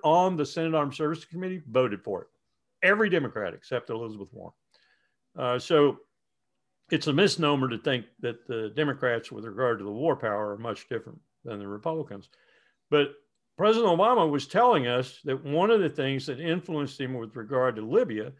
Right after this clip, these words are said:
and I think Hillary Clinton was very much on this train too, uh, was this business of, w-, this is a humanitarian act. This is Jesus. This is Christ. This is God.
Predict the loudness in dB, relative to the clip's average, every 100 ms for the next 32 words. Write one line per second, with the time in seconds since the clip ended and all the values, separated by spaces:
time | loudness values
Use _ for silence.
0 | _ _ -6 -4 -2 -4 -2 -2 -2 -4
1 | -4 -4 -8 -8 -10 -10 -8 -4 -2 0
2 | -4 -4 -6 -6 -10 -12 _ -10 -6 -6
3 | -6 -6 -4 -2 -4 -10 _ _ _ _
4 | _ -4 -2 0 2 2 2 0 2 2
5 | 2 -2 -6 -8 _ -8 -2 -2 0 0
6 | -2 0 2 2 2 0 0 0 0 -2
7 | -8 -16 _ _ _ _ _ 2 2 2
8 | -8 2 8 8 6 -4 -18 -4 -2 -2
9 | -6 -8 0 2 2 0 -8 -6 -6 -6
10 | 2 4 6 4 -2